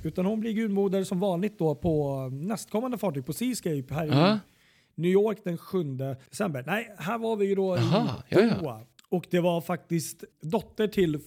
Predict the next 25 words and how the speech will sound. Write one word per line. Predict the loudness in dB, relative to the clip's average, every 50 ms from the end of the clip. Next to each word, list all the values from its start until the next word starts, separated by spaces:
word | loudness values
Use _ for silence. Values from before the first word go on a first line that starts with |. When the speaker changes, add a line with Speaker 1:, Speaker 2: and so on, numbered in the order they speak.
| -2
Speaker 1:
förra | 0 0 0 0 0
kungen, | 2 2 4 4 4 2 -2 -2
om | -2
jag | -2 -2
inte | -4 -4 -4
minns | -4 -4 -4 -6 -6
fel. | -8 -10 -8 -2 2
Speaker 2:
Ja, | 6 8 10 10 10 10 10
det | 8
var | 6 6
det, | 4 2
ja. | 0 -2
Precis, | -4 -4 -6 -6 -6 -6 -6 -6 -8 -10
just | -10 -10 -10 -12 -12
det. | -10 -10 -8
Speaker 1:
Sheikha | -4 -2 2 2 4 2 2 2 0 2
Hind | 2 4 4 4 4 4 2 0 -2 -2
bin | 2 2 2 2 2 0 -2 -4
Hamad | -4 -2 0 0 2 0 0 -2 -4 -4
Al | -2 0 0 0 0 -2 0
Thani | 2 2 2 4 2 2 0 0 -2
som | -4 -2 0 0
Speaker 2:
Mm. | 2 2
Speaker 1:
faktiskt | 2 0 -2 -4 -6 -6 -6 -6
blev | -4 -4 -4 -2 -4 -4 -4 -6